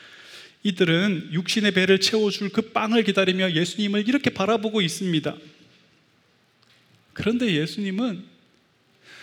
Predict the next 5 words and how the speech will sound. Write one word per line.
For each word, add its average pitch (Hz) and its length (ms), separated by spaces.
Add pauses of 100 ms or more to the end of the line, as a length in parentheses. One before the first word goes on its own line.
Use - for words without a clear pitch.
(220)
"나는 180 580 (400)
생명의 269 1040
떡을 220 240
주기 185 420
위해 151 220